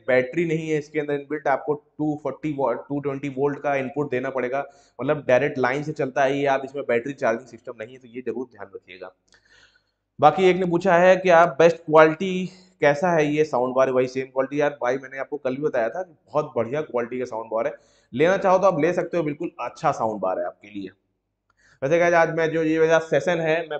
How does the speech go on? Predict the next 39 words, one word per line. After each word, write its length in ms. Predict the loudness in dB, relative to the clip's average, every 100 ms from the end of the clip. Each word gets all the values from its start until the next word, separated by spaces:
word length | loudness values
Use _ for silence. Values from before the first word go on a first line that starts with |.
| -6
बहुत 240 | 0 2
ज़्यादा 200 | 2 2
लंबा 380 | 0 -2 0 0
नहीं 200 | 0 -4
करने 260 | -4 -4 -2
वाला, 180 | -2 -4
मैं 140 | -4 -4
दस 140 | -4
से 60 | -6
पन्द्रह 280 | -8 -6
मिनट 120 | -8 -8
के 80 |
लिए 80 | -6
करूँगा। 300 | -4 -2 -2 -4 -10 0
और 160 | 2 2
मैं 260 | -2 -4
जो 300 | -10 -2 0
है, 60 | 2
हर 120 | 0 0
दिन 220 | -2 -4
जब 120 | -4
तक 100 | -6
sale 300 | -6 0 0
चलेगी, 300 | 0 0 -2
मैं 120 | -2 -2
लगभग, 260 | -2 -2
लगभग 220 | -4 -6
कोशिश 240 | -10 -12 -10
करूँगा 300 | -12 -12 -10
कि 60 | -8
हर 140 | -8
दिन 140 | -8 -6
मैं 80 |
एक 160 | -6 -4
बार 80 | -4
live 240 | -2 -4 -2
जरूर 240 | -4 -2
आ 80 | -2
जाऊँ 160 | -4